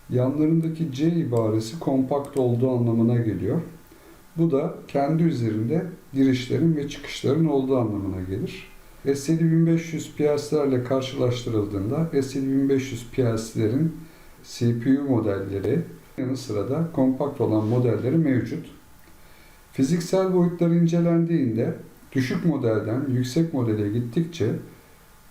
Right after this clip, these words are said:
ebatların büyüdüğü görülmekte. Bunun da sebebi kompakt cihazlar üzerindeki giriş çıkış sayılarının artması. Bunlar için de fiziksel hacme ihtiyaç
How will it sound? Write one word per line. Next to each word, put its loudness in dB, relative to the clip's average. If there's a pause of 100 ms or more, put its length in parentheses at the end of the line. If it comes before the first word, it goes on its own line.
(580)
ebatların 0 (220)
büyüdüğü 4
görülmekte. 0 (800)
Bunun 0
da 2
sebebi 0 (400)
kompakt -2
cihazlar 0
üzerindeki 0
giriş 0
çıkış -2
sayılarının -2 (180)
artması. -2 (360)
Bunlar 2
için -4
de 0 (160)
fiziksel 0 (140)
hacme 2
ihtiyaç 0